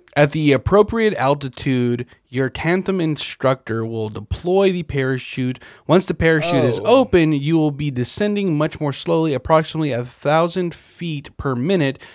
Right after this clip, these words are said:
Speaker 1: It typically takes five to seven minutes to touch back down to ground.
Speaker 2: That's on a parachute. I'm talking about, like, just you're straight falling to the earth, about to
Speaker 1: Oh.
Speaker 2: die.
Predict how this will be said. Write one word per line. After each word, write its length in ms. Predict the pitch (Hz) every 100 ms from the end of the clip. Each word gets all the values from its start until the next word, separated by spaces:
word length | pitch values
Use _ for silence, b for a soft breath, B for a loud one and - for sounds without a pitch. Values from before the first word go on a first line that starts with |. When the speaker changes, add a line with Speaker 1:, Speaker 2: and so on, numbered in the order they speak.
| B B
Speaker 1:
It 180 | 131 -
typically 480 | 180 160 151 156 143
takes 520 | - 147 135 - - -
five 440 | - 156 175 170
to 100 | 147
seven 460 | 127 - 254 220 180
minutes 280 | 156 151 -
to 100 | 135
touch 440 | 151 160 - - _ _
back 440 | 131 127 143 139 _ -
down 260 | 123 123 120
to 200 | 120 120
ground. 260 | 113 113
Speaker 2:
That's 160 | 151 151
on 80 | 117
a 60 |
parachute. 680 | - 139 123 90 - - - _ _ _ _
I'm 80 | 127
talking 220 | 160 113
about, 160 | 101 73
like, 160 | 95
just 200 | 85 95
you're 140 | 117 107
straight 340 | - 123 110
falling 280 | 107 98 95
to 80 | 101
the 100 | -
earth, 260 | 90 95 87
about 200 | 90 101
to 40 |
Speaker 1:
Oh. 560 | 135 156 160 147 139 127
Speaker 2:
die. 360 | 117 78 90